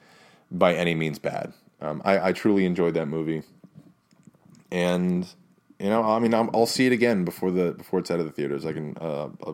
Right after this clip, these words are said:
I can guarantee that. Um, but yeah, that's all I got on that movie. Um, if you have any questions, comments, or concerns,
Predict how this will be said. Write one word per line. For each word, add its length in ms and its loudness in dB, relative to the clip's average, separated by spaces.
I 60 -10
can 140 -8
guarantee 400 -4
that. 1000 -10
Um, 440 4
but 180 6
yeah, 320 6
that's 160 2
all 160 10
I 80 6
got 180 6
on 100 6
that 180 4
movie. 320 2
Um, 460 4
if 180 2
you 80 8
have 100 8
any 80 2
questions, 400 4
comments, 340 4
or 60 2
concerns, 640 4